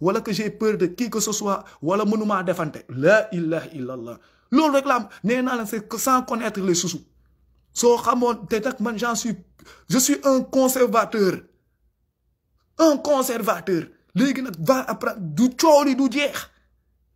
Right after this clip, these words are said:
Coow li lu tax mu àgg fii ba ma posé samay questions, suñu ma tontu woon si njëkk ak teraanga, comme ni ma ko waxee,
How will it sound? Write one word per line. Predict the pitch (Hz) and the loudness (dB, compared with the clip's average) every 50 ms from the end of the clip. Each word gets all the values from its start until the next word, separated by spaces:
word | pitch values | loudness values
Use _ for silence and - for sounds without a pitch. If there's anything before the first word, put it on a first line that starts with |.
| _ _ _ _ _ _ _ _ _ _ _ _ _ _ _ - | _ _ _ _ _ _ _ _ _ _ _ _ _ _ _ 0
Coow | - 330 302 294 285 | 4 4 4 4 4
li | 269 | 2
lu | 269 277 | 0 2
tax | 311 294 | 2 2
mu | 269 277 - | 2 0 -2
àgg | - 254 262 214 233 | 0 -2 -2 -2 -4
fii | 202 233 | -4 -2
ba | 185 220 | -2 0
ma | 247 277 | -2 -2
posé | 277 - 277 262 254 254 | -4 -2 -2 -2 -2 0
samay | 247 269 254 240 233 | -2 -2 -4 -4 -2
questions, | - 233 - - 214 190 | -2 -4 -4 -2 -4 -4
suñu | 170 - 254 | -2 -2 0
ma | 277 277 | 0 -2
tontu | 269 - 262 254 254 247 | 0 0 -2 -2 0 0
woon | 233 214 | -2 -2
si | 247 233 | -2 -2
njëkk | 233 254 247 247 | 0 0 0 -2
ak | 240 208 | -4 -6
teraanga, | - 247 214 214 202 175 165 | -4 -2 0 0 0 0 -2
comme | - 233 247 | -4 -2 0
ni | 254 | 0
ma | 247 | 0
ko | 240 240 | -2 -2
waxee, | 196 185 | -4 -4